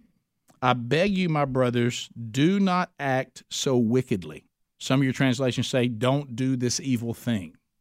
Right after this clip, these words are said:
Now, the next move is gonna be very controversial,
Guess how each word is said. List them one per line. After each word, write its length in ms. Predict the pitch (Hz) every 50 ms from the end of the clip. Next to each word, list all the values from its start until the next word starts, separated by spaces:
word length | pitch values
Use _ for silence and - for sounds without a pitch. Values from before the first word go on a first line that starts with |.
| _ _ _ _ _ _ _ _ _ _ _ _ _ _ _ _ _ _ _ _ _
Now, 100 | - 165
the 120 | 170 175 185
next 380 | 196 220 269 320 269 - -
move 600 | 240 269 311 339 311 240 208 190 196 196 190 - -
is 140 | 175 165 156
gonna 180 | 160 185 202 190
be 100 | 190 185
very 300 | 156 175 196 220 247 226
controversial, 800 | - 233 233 240 240 220 196 214 220 220 - 147 127 113 147